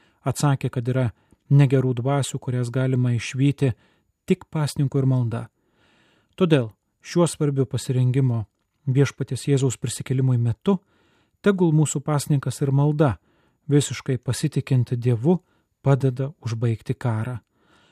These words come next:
Kartu su Šventuoju Tėvu Pranciškumi ir visa visuotinė bažnyčia žengiame šiuo keliu vieningai ir solidariai su kariais, kurie kovoja, ir prašome amžinojo gyvenimo dovanos žuvusiems kare, rašo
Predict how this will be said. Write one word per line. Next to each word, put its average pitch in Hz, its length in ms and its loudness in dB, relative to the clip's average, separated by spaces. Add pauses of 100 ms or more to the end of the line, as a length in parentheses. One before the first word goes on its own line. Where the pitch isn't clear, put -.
(260)
Kartu 196 260 0
su 185 140 -2
Šventuoju 175 480 2
Tėvu 165 400 0
Pranciškumi 147 640 0
ir 135 80 0
visa 143 240 -2
visuotinė 151 560 0
bažnyčia 147 480 2
žengiame 165 640 0
šiuo 160 160 -6
keliu 143 240 -2
vieningai 151 460 2
ir 127 40 -6
solidariai 143 540 -2
su - 160 -10
kariais, 147 460 -2 (420)
kurie 127 220 -2
kovoja, 131 580 0 (640)
ir 143 160 2
prašome 127 640 -6 (240)
amžinojo 135 580 4
gyvenimo 120 480 0
dovanos 113 640 -2 (400)
žuvusiems 120 580 0
kare, 113 320 -4 (720)
rašo 131 480 0